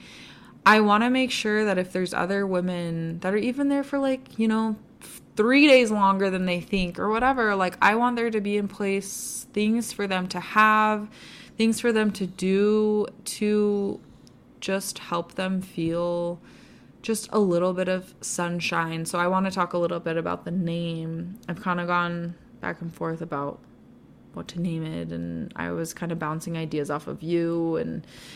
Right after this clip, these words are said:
just trying to figure out kind of the direction of where I wanted this to go. So Thomas mentioned it's called, I ended up calling it Nilsson's Radiance. Um,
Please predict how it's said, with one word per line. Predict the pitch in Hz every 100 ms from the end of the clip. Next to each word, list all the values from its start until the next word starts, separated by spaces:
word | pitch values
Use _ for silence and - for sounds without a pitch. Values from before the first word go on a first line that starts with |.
| -
just | - 175
trying | - 165 170
to | 170
figure | 175 160 160
out | 156 151 151 - - - - - - - -
kind | 170
of | 156 156 -
the | 151
direction | 151 139 - - 160
of | 156 -
where | 156
I | 156
wanted | 147 151 147
this | 165 -
to | 151
go. | 147
So | 156 -
Thomas | 151 170 165 170
mentioned | 160 - 160
it's | 156
called, | - 165 165 -
I | 165
ended | 165 165 165
up | 160
calling | - 165 160
it | 156 -
Nilsson's | 160 151 - 160 -
Radiance. | 143 - 170 180 190 - - - - - - - - -
Um, | 175 170 160 160 156 147